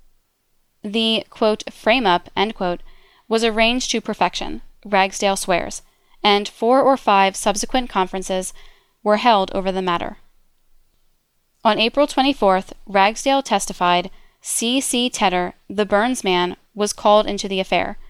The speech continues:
and carried Ragsdale to the Burns office in the Henley Building, where he was introduced to Dan S. Lehon. Lehon,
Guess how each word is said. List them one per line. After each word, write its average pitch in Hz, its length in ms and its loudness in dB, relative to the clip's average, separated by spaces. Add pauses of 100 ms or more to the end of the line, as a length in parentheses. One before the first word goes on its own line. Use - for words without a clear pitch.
(400)
and 226 180 0
carried 226 360 0
Ragsdale 202 540 2
to 208 120 -10
the 196 100 -2
Burns 202 320 -2
office 185 400 -2
in 196 140 -4
the 196 80 2
Henley 196 380 -2
Building, 202 380 -4 (440)
where 226 120 -2
he 226 140 0
was 220 120 -2
introduced 220 680 -2
to 220 120 -2
Dan 196 440 0
S. 190 260 0
Lehon. 185 540 -4 (2250)
Lehon, 202 600 2